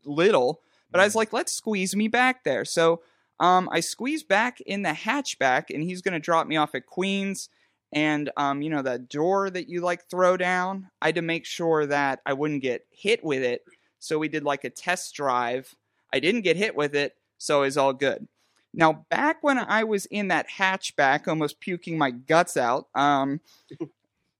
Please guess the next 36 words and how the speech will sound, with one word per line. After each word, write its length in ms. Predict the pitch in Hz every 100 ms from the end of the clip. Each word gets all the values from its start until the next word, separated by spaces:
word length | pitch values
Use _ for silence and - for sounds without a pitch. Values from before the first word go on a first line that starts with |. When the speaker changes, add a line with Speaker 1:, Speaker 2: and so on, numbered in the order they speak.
| -
Speaker 1:
I, 500 | 180 220 262 269 214 -
there 200 | 170 196
was 140 | 220 196
a 80 | 156
box 640 | 131 196 185 - - -
in 140 | 160 156
the 80 |
hatchback 600 | 147 175 180 - - - -
with 360 | 143 170 196 -
me. 240 | 113 127 _ _ _ _ _ _ _ _ -
And 160 | 180 -
in 240 | 233 277 330
the 80 |
box 420 | 226 180 208 202 -
of 160 | 147
that 320 | 143 156 -
very, 320 | 165 170 175 -
oh, 140 | 233 208
I 100 | 156
brought 220 | 190 185
a 60 |
nerd 280 | 143 143 208 190
rope. 380 | 131 - - _ _ _ _ _ _ _ _
I 80 | 165
brought 220 | 220 240
a 40 | 247
nerd 360 | 220 262 311
rope, 280 | 247 156 135
everybody. 640 | 135 127 127 127 139 277 240
Speaker 2:
<laughs> 40 | - - - - 659 - -
Speaker 1:
A 40 |
little, 220 | 247 247
in 280 | - 220 220
case 280 | 208 233 226
I 100 | 220
get, 180 | 196